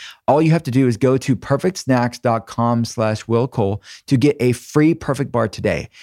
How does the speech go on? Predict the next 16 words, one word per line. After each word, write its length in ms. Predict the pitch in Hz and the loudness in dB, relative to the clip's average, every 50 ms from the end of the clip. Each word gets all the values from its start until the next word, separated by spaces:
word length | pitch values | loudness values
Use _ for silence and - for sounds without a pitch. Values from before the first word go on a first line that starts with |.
| - _ - | -12 _ 0
That's 180 | 127 131 - - | 0 0 0 -2
perfectsnacks 840 | - - - 170 170 - 214 - - - 139 131 131 127 117 - - | -6 -2 -2 -2 0 -2 -6 -6 -4 -2 -2 -2 -2 -2 -6 -6 -4
dot 260 | 127 117 117 113 - | -2 -2 -2 -4 -6
com 380 | - - 117 117 120 120 117 | -6 -2 -2 0 0 0 -2
slash 360 | 113 - 123 110 107 110 - - | -4 -2 -2 -2 -2 -2 -4 -2
Will 200 | 113 113 107 107 | -2 -2 -2 -2
Cole 400 | - - 147 143 143 143 139 - - - - - | 0 0 2 2 2 0 -4 -8 -16 -20 -10 -4
to 100 | - 139 | -2 -2
get 180 | 127 - 95 - - | 0 0 -2 0 2
a 140 | 135 127 120 | 2 2 0
free 420 | - - - - 139 139 139 139 | -2 -4 -2 0 2 4 2 2
Perfect 420 | 120 - - 131 113 - 120 - | 0 0 -2 -2 -2 -2 -4 -4
Bar 180 | - 113 107 107 | -2 -2 -2 -2
today. 440 | 95 - 110 101 90 80 78 76 - _ _ _ _ _ _ _ | -2 -2 -2 -2 -2 -4 -6 -10 -12 _ _ _ _ _ _ _
Happy 260 | - 104 95 - 104 | -2 -2 0 0 0
snacking. 540 | 98 - 135 135 143 139 117 107 110 117 | 0 2 0 0 2 2 0 0 0 -2